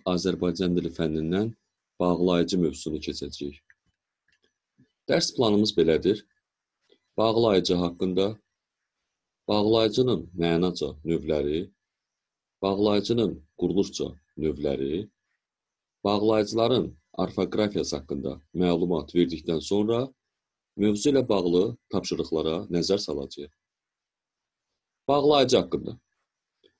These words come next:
Bağlayıcı cümlə üzvləri və cümlələr arasında əlaqə yaradan, onları qrammatik cəhətdən bir-birinə bağlayan köməkçi nitq hissəsidir. Cümlədəki sintaktik vəzifəsinə görə iki yerə bölünür. Bir,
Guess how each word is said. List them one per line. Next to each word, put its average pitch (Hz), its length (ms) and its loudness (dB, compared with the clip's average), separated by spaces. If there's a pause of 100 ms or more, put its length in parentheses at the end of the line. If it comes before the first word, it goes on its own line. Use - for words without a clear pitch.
(260)
Bağlayıcı 156 640 2
cümlə 123 300 4
üzvləri 80 480 4 (420)
və 110 80 4
cümlələr 127 580 2
arasında 92 540 0
əlaqə 90 400 2
yaradan, 90 560 0 (480)
onları 123 480 2
qrammatik 107 480 0
cəhətdən 82 600 -2 (640)
bir-birinə 90 500 0
bağlayan 95 560 0
köməkçi 95 460 -2
nitq - 180 -10
hissəsidir. - 460 -14 (1120)
Cümlədəki 170 500 0
sintaktik 120 560 -2
vəzifəsinə 92 580 2
görə 82 240 4 (200)
iki - 240 0
yerə 101 180 4
bölünür. 67 380 -6 (1040)
Bir, 143 260 4